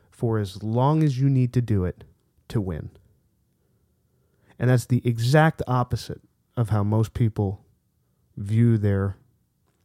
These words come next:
let's call it vocations, your calling. People aren't, aren't today. Look at our, look at our peers. Look at the people around you. Look at yourself, maybe. Certainly, I've had these moments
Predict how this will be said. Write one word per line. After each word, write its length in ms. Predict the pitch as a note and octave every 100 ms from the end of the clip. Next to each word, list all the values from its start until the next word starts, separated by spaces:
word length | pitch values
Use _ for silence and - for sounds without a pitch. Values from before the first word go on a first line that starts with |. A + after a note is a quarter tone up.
| _
let's 140 | A2+ -
call 200 | A#2+ G#2
it 60 |
vocations, 720 | G2 G2+ - G2+ - F2+ - - _ -
your 160 | A2+
calling. 440 | - A#2+ G#2+ F2 G2 _ _ _ _ _ _ _ _ _ _ _ _ _ _
People 300 | D3 D#3+ D#3+
aren't, 260 | D3+ C#3+ -
aren't 380 | C#3 - B2+
today. 440 | - B2+ D#3+ E3 G2 -
Look 180 | C#3 -
at 80 |
our, 160 | F3 E3+
look 180 | E3 F3+
at 80 | G3
our 80 |
peers. 440 | F3+ F#3+ A3 C3+ -
Look 120 | C3
at 200 | F3 D3
the 80 | D#3
people 280 | F#3 F3 D#3+
around 360 | C#3+ D3+ F3
you. 180 | A#2+ F2+ -
Look 160 | E3+
at 60 | A#3+
yourself, 500 | A3 - G#3+ A#3 -
maybe. 340 | B2+ F#2 F#2+ - _ _ _ _ _ _
Certainly, 260 | G3 G3
I've 140 | D#3 F3+
had 160 | F3
these 160 | C#3 A#2+
moments 440 | A#2+ C#3 E3+ -